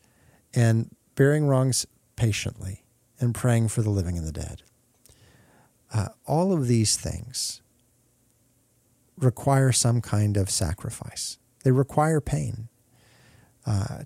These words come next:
to comfort the sorrow, it is a, a difficult thing to sit with someone who is in deep grief. Uh, and, you know, we always look for the right words, and sometimes there is no right word. You just have to be present,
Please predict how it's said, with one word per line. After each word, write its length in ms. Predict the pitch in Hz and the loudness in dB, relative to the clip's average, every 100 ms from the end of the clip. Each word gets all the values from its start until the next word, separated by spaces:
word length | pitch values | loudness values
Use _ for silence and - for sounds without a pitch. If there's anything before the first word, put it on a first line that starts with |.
| - | 0
to 140 | 139 | 0
comfort 400 | - 165 - 147 | 2 2 4 2
the 100 | 139 | 2
sorrow, 460 | - 165 160 117 101 | 4 4 4 4 2
it 100 | 147 | 0
is 160 | 156 135 | 0 0
a, 140 | 139 - | -2 -2
a 40 | 139 | -4
difficult 680 | 127 127 175 - - 147 - | -2 2 2 0 0 0 -2
thing 500 | - 139 110 95 110 _ _ - | 0 2 2 0 -6 _ _ -6
to 120 | 123 | 0
sit 220 | - 156 | 2 2
with 120 | - - | 0 0
someone 320 | 127 110 104 | 2 2 2
who 120 | 98 | 0
is 140 | 104 | 0
in 120 | 107 101 | 0 -2
deep 260 | 113 - | -4 -6
grief. 480 | - 104 98 - - _ _ _ - _ _ _ | -4 -2 -4 -8 -20 _ _ _ -20 _ _ _
Uh, 280 | - 53 - - - _ _ _ - | -2 -2 -2 -10 -20 _ _ _ 0
and, 260 | 131 127 135 | 4 4 2
you 200 | 160 160 | 0 4
know, 80 | 131 | 6
we 140 | 123 | 6
always 260 | 131 143 123 | 6 4 4
look 160 | 139 | 2
for 120 | - 135 | 2 4
the 80 | |
right 200 | 123 127 | 6 4
words, 400 | - 139 147 147 | 4 4 4 2
and 220 | 135 135 139 | 2 2 0
sometimes 680 | - - 175 - 156 151 139 | 0 2 2 2 2 4 2
there 180 | 156 147 | 2 2
is 340 | - 160 156 | 2 0 2
no 140 | 147 139 | 2 4
right 340 | 135 127 135 | 6 4 2
word. 400 | 139 139 123 101 | 2 4 4 2
You 140 | 117 123 | -2 -2
just 480 | 131 147 - - 240 | 0 0 -2 -6 -10
have 240 | - 131 - | -2 -2 -2
to 100 | 127 | -2
be 120 | 117 | -2
present, 520 | - 123 113 - - | 0 0 0 -4 -12